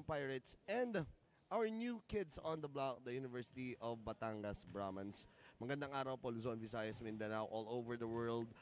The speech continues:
watching through our live stream sa Pinoy Liga Cup, uh, Facebook page and YouTube channel. My name is Alvin Tanyada. And before we head, uh, to our ball game,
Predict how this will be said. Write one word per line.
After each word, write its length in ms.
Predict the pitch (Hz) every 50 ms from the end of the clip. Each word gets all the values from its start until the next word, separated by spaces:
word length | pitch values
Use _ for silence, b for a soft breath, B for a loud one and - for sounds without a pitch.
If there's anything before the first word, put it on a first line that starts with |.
| B B B B
watching 480 | - 131 175 185 180 - 170 165 160 156
through 240 | - 160 170 165
our 480 | 156 147 143 147 147 139 135 135 131 123 B B B B B -
live 160 | 127 139 147 143
stream 400 | - - - 139 139 139 131 120
sa 80 | 139
Pinoy 320 | - 123 127 123 123 123 123
Liga 240 | 120 123 110 113
Cup, 240 | 113 - 127 127 - - - - - -
uh, 80 | 107 101 -
Facebook 320 | 143 139 131 143 143 135 -
page 320 | - 135 139 120 - 131
and 80 | 131 131
YouTube 400 | 131 143 135 127 - 135 123 -
channel. 400 | - 147 160 170 170 165 175 156 B B B B B B
My 240 | - 123 139 147 147
name 160 | 147 143 139
is 80 | - 143
Alvin 320 | 131 131 131 131 135 127
Tanyada. 560 | 127 127 123 123 127 127 127 127 131 135 139 - B B B B B - 120
And 160 | 160 208 208
before 480 | 185 175 202 185 - 226 233 240 247 254
we 240 | 247 247 247 240 202
head, 240 | 208 214 226 190 185
uh, 160 | 202 190 175 -
to 80 | - 196
our 320 | 185 185 202 202 202 185
ball 240 | 165 185 196 185 175
game, 320 | 147 160 156 156 156 147